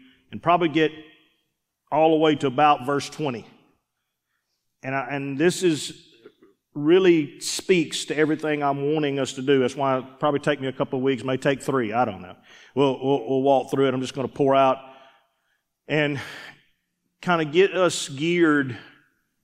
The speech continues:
mentally, spiritually for what is ahead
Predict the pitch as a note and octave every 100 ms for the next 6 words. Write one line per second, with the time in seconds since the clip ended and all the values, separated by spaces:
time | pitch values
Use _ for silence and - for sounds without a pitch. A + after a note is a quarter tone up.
0 | - C3+ D3+ D#3+ D#3+ D#3+ D3 D3+ - -
1 | - D#3 D3+ D3+ D3 C#3+ C3+ - _ _
2 | _ _ _ _ _ _ C#3+ C3+ C3 C#3
3 | A#2 A#2+ - C#3 G2+ G2+